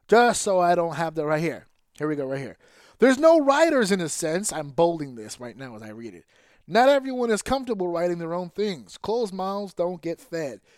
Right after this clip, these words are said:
No shit, dingbat. You mean to tell me that in a work environment where your job is to be entertaining on T V every fucking week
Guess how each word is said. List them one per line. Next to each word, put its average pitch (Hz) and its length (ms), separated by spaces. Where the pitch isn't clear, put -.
No 311 720
shit, 226 720
dingbat. 208 920
You 330 220
mean 320 220
to 220 100
tell 269 360
me 262 480
that 220 240
in 226 100
a 208 100
work 233 360
environment 254 640
where 196 160
your 196 120
job 202 440
is 190 60
to 190 120
be 185 240
entertaining 214 680
on 165 160
T 240 320
V 214 480
every 220 280
fucking 226 420
week 233 380